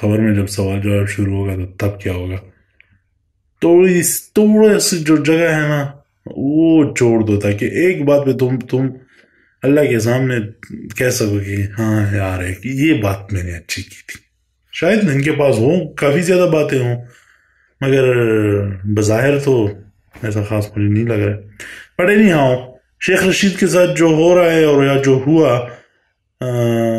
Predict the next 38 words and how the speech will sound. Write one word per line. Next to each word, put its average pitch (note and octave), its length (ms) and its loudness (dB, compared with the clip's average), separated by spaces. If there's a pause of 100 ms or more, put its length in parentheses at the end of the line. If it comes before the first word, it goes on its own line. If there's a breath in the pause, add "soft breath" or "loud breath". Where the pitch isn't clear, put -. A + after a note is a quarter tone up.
मेरे D3+ 300 0
ख्याल E3 180 2
में E3+ 160 2
इसके D3 360 0
पीछे E3 380 2 (400)
उसके D#3 240 -4
अपने D3+ 220 2
अमाल A2+ 360 0
काफ़ी A#2+ 300 -2
ज़्यादा A2 360 2
शामिल G#2 500 0
थे। G#2 140 -2 (500)
आखिरी A2 260 -2
उम्र G#2+ 160 2
में G2+ 160 0
आकर F#2+ 260 -6
उसको G2 260 -6
इतना G#2 260 -2
जलील G2+ 400 -2
किया, - 280 -12 (520 soft breath)
शायद G#2+ 220 0
इसने G#2+ 240 -2
कुछ G#2+ 240 -6
इस - 180 -16
तरह G#2+ 160 0
की G#2+ 160 -6
किया A2+ 280 -6
होगा, G2+ 460 -4 (800 soft breath)
या C3+ 140 2
इसकी C#3+ 380 2
जला-, G#2 380 0
मुझे, C#3+ 320 2
मुझे G3 220 4
लग F#3 200 4
रहा E3+ 160 4
है, - 380 -4
और B2+ 180 2
या, C3+ 200 4